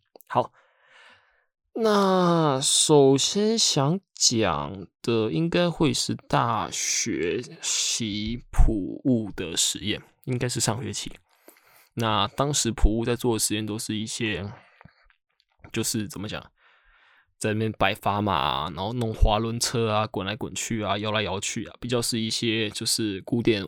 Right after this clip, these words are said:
物理的那些实验，跟重力啊，或者是跟一些，就还没进到光跟量子那部分啦。那，那时候有一个实验叫做就是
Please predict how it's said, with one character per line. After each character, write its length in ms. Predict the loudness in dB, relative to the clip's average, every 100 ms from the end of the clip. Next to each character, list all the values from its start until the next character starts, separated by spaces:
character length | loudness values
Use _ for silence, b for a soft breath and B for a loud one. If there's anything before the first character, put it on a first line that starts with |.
| -2
物 100 | -2
理 140 | -2
的 60 | -6
那 140 | -4
些 240 | -2 -2 -2
实 220 | -2 -2
验， 200 | -6 -10 -2
跟 160 | 0
重 300 | 0 -2 -2
力 160 | -2 -2
啊， 80 | -4
或 100 | -6
者 80 |
是 160 | -6 -6
跟 180 | -6 -6
一 60 |
些， 340 | -6 -6 -8 -12 _ _ -4
就 100 | -2
还 100 | 0
没 80 | 0
进 160 | 2
到 100 | 2
光 240 | 2 -2 0
跟 140 | -2
量 160 | -2 -4
子 120 | -8
那 60 | -10
部 180 | -10 -10
分 180 | -12 -14
啦。 140 | -18 _ B B B B B B B B
那， 140 | 0 2
那 160 | 2
时 140 | 2 4
候 80 | 2
有 80 |
一 20 | 0
个 100 | -2
实 140 | -2
验 80 | 0
叫 180 | 0 -2
做 220 | -4 -6
就 100 | -6
是 720 | -6 -6 -6 -8 -10 -16